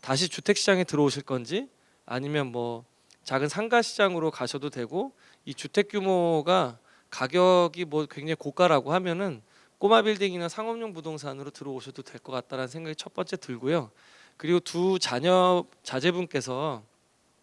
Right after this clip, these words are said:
대학원생이시면은 뭐 이제 출가를 하셨는지 안 하셨는지 모르겠습니다만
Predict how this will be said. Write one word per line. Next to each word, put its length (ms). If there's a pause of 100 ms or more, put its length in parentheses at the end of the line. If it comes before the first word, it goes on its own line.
(880)
대학원생이시면은 1200 (560)
뭐 240
이제 140
출가를 460
하셨는지 500
안 180
하셨는지 360
모르겠습니다만 1040